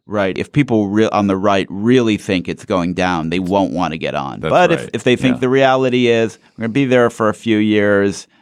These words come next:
Speaker 1: it's gonna be useful for my career, people have a way of forgetting the negative sides of it," you know, maybe they'll still sign up.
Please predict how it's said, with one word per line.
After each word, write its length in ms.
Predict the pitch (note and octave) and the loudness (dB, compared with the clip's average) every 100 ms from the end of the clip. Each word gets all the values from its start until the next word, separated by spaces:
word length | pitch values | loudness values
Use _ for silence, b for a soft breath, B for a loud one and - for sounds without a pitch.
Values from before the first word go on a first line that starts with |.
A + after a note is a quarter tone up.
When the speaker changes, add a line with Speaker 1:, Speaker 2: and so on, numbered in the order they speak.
| b | b
Speaker 1:
it's 220 | - - | -10 -8
gonna 220 | - A2 | -2 0
be 180 | F#2 G2 | 2 -2
useful 380 | G2 A2 A2 G2 | 2 0 0 -6
for 160 | F2 - | -8 -8
my 140 | F#2+ | -8
career, 500 | F#2+ G#2 G#2 G#2+ G#2 | -6 -2 0 2 2
people 300 | F#2+ G#2 G2 | 0 -4 -2
have 180 | F#2+ D#2 | -2 -2
a 40 | |
way 180 | F#2+ F#2 | 0 2
of 80 | D#2+ | 0
forgetting 840 | - G2+ G2+ G2 F#2+ F2+ F#2 E2 - _ _ | -4 -2 0 2 2 2 0 -2 -6 _ _
the 180 | F2 F2 | -8 -8
negative 540 | C#2 F#2+ F#2 F#2 E2+ | -4 -2 -2 -4 -4
sides 400 | - G2 F#2+ - | -2 0 0 -2
of 140 | E2 | -4
it," 260 | F2 D#2 - - | -2 -2 -4 -6
you 120 | F2+ | -4
know, 180 | D#2+ D#2 | -4 -2
maybe 240 | E2+ D#2+ | -2 -2
they'll 180 | D2+ D#2+ | -2 -4
still 280 | - D#2+ C#2+ | -4 -6 -6
sign 240 | - D#2+ | -8 -8
up. 200 | E2+ E2 | -8 -8